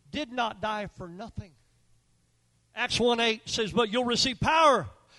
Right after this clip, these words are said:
After that, the Holy Ghost has come upon you, and you shall be witnesses." I think we got the wrong idea what witness is. The word there, witness, in the Greek is martus, M A R T U S. We get the English word martyr from it.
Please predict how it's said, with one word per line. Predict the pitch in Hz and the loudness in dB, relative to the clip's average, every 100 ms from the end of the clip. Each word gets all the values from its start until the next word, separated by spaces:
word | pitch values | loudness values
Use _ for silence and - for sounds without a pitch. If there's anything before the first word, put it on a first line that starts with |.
| - | -4
After | 214 220 | -2 0
that, | 226 247 | 0 2
the | 233 | 2
Holy | 202 262 | 2 2
Ghost | 247 247 | 0 0
has | 233 | 0
come | - 262 | -2 -4
upon | 247 285 294 | 0 0 0
you, | 247 | -4
and | 226 | -4
you | |
shall | 220 262 240 | 0 0 0
be | 262 | -4
witnesses." | 233 285 247 208 - - _ - - _ _ _ _ _ _ _ _ _ _ _ _ _ _ _ _ _ _ _ _ _ | -2 -4 -4 -8 -8 -10 _ -20 -20 _ _ _ _ _ _ _ _ _ _ _ _ _ _ _ _ _ _ _ _ _
I | 160 | -8
think | 208 180 | -6 -4
we | 214 | -2
got | 208 202 | -2 -2
the | |
wrong | 190 208 196 | -2 -2 -2
idea | 190 180 196 185 | -4 -4 -4 -4
what | 175 170 | -4 -6
witness | 185 196 160 - | -10 -8 -8 -6
is. | 160 139 | -8 -8
The | |
word | 170 208 190 | -6 -4 -4
there, | 190 190 | -4 -4
witness, | 175 214 180 175 185 | -4 -6 -6 -8 -8
in | |
the | 175 | -10
Greek | 160 196 185 | -8 -8 -8
is | 170 139 | -10 -10
martus, | 190 226 - 185 - - - | -6 -6 -6 -14 -12 -12 -10
M | 208 202 | -8 -8
A | 190 | -6
R | 185 185 | -6 -6
T | - 220 | -10 -12
U | 196 185 | -10 -8
S. | 160 151 - - _ _ _ _ _ - | -10 -12 -18 -20 _ _ _ _ _ -12
We | 214 | -8
get | 208 208 | -4 -4
the | 226 | -4
English | 226 214 196 196 | -4 -2 -2 -2
word | 196 185 | -4 -6
martyr | 170 185 233 247 - 196 143 | -8 0 2 2 -2 -6 -6
from | - 151 | -10 -14
it. | 135 | -14